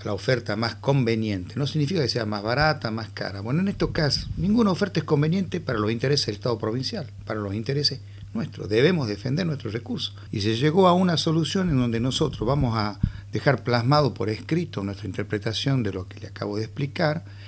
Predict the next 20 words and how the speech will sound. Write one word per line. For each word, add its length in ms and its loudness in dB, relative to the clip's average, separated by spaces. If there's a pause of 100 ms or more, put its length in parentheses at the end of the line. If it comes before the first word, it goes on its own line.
(360)
lo 80 4
vamos 300 6
a 40 2
elevar 300 2
a 80 0
consideración 600 0
de 80 2
la 80 0
Nación, 360 0
porque 240 -4
siempre 360 0
la 140 -2
Nación 420 -2
es 100 4
el 100 0
que 100 -4
tiene 220 0
la 80 2
última 340 0
palabra, 480 0